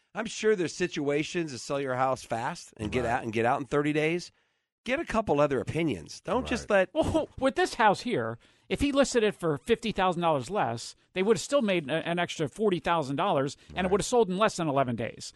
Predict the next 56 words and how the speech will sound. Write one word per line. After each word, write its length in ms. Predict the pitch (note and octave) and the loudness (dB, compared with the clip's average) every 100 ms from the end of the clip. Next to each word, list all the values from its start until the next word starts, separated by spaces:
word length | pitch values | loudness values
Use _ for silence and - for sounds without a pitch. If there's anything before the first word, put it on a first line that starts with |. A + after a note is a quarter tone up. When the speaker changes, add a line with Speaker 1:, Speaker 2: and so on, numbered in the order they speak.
| _ | _
Speaker 3:
You 160 | F3+ C4 | 2 6
know 160 | A#3+ F#3 | 8 8
that 200 | F3+ F3+ | 6 4
firsthand. 580 | G#3 - C4+ G#3 A#2 - | -4 -2 -6 -6 -8 -10
Speaker 2:
Right. 260 | - C#3+ | -10 -4
Speaker 3:
You 80 | G#3+ | 4
Speaker 1:
Yeah. 60 | F4 | 8
Speaker 3:
would 80 | G4 | 8
have 100 | F3+ | 10
bought 260 | E3 A#2 | 8 6
it. 60 | - | 0
Speaker 2:
So 100 | B2 | 0
here's, 240 | B2+ F#3+ | 4 4
Speaker 1:
Yeah. 180 | B2 F2+ F2+ | 4 2 2
Speaker 2:
here's 180 | D3 B2 | 2 4
Speaker 1:
At 40 | |
that 40 | |
Speaker 2:
seven 280 | D#3+ D#3+ D#3 | 8 8 10
Speaker 1:
price, 240 | F3 D3 C#3 | 6 6 6
I 100 | C#3 | 6
would 140 | C3 | 4
have 60 | A#2+ | 4
Speaker 2:
reasons. 0 | |
Speaker 1:
bought 80 | - | 4
it. 20 | |
Speaker 3:
Exactly. 520 | F#3+ G#3 D#3+ - - - | 6 6 4 -2 -16 -8
Speaker 1:
For 60 | - | 2
Speaker 2:
Sev-, 180 | D#3+ E2 | 2 2
Speaker 1:
sure. 80 | A#2+ | -6
Speaker 2:
seven 380 | - E3+ F3+ E3 | 0 2 2 4
quick 240 | D#3+ C3 | 2 4
reasons 540 | B2+ C3 A2+ A2+ A2+ | 2 2 0 -2 -4
instant 440 | A2 C3 B2 B2 A2 | -4 -4 -2 -4 -2
home 240 | A2+ A2 | -2 0
purchase 460 | - A#2 A2 G#2 G2 | 0 0 -4 -6 -4
offers 420 | F2+ - F#2 F2+ | -4 -6 -8 -8
aren't 240 | G2 G2 | -8 -8
good 200 | F2 F2+ | -8 -10
for 160 | - E2 | -10 -8
sellers. 260 | - D2 D3 | -8 -6 -6
Speaker 1:
That's 200 | D#3 E3+ | -4 -2
what 120 | D3+ | -2
they're 100 | C3+ | 0
called, 280 | C3+ A2+ F2+ | 4 2 2
by 100 | F2 | -2
the 60 | |
Speaker 2:
This 140 | E2 D#2 | -4 -4
Speaker 1:
way. 40 | |
Speaker 2:
is, 140 | D#2+ E2 | -4 -4
uh, 40 | |
Speaker 1:
Instant 400 | - D2 C3 A2 | -6 -6 -8 -8
home. 180 | G#2 F#2+ | -6 -6
Speaker 2:
straight 200 | G2 G2 | -4 -2
off 160 | G2 - | -2 -2
the 100 | F2 | -8
internet. 420 | D#2+ D2 C#2 A1 | -10 -12 -12 -14